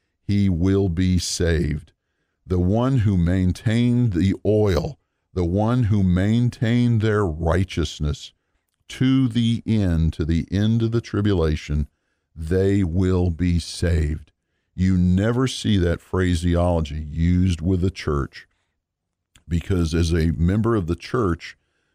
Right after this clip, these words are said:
the moment that you accept Jesus Christ as your Lord and Savior, you are saved. There's nothing about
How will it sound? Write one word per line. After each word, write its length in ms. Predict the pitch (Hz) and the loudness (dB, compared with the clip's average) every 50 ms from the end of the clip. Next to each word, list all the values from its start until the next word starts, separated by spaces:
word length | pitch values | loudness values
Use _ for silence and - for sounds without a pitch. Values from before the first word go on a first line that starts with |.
| _ - | _ -8
the 180 | 82 82 92 | -4 -2 0
moment 680 | 82 85 87 90 95 113 135 139 117 90 - - - - _ | 2 2 4 4 2 2 2 0 0 -2 -4 -6 -10 -16 _
that 220 | 73 78 82 - | -6 -4 -4 0
you 220 | 80 90 95 92 85 | 0 0 2 2 0
accept 400 | 78 - - - 92 80 62 - | -2 -4 -6 -4 -4 -4 -4 -2
Jesus 400 | 78 85 92 90 82 80 - - | -2 0 2 2 2 0 -2 -2
Christ 420 | - 95 90 87 85 76 - - | -4 -2 0 0 0 -2 -4 -4
as 100 | - 76 | -2 0
your 140 | 73 78 80 | 0 2 2
Lord 240 | 78 82 87 82 76 | 2 2 2 0 0
and 100 | 76 - | -2 -4
Savior, 640 | - - 87 92 90 87 78 82 76 76 - - | -2 -2 0 0 0 0 0 0 0 0 -4 -6
you 380 | - 87 85 92 104 104 98 95 | -4 0 2 2 4 4 2 2
are 160 | 92 90 82 | 2 0 0
saved. 800 | - - - - - - 85 87 87 82 78 76 76 71 71 - _ _ _ _ _ _ _ _ _ _ - | -2 -6 -10 -8 -4 -2 0 2 2 2 2 0 -2 -4 -6 -10 _ _ _ _ _ _ _ _ _ _ -4
There's 260 | 87 92 90 87 80 | -2 0 0 2 2
nothing 640 | 82 85 87 92 98 110 127 131 - 117 113 117 107 | 2 2 4 4 4 2 0 0 -2 -2 0 0 0
about 400 | 92 82 78 87 87 85 85 78 | 0 0 0 0 0 0 0 -2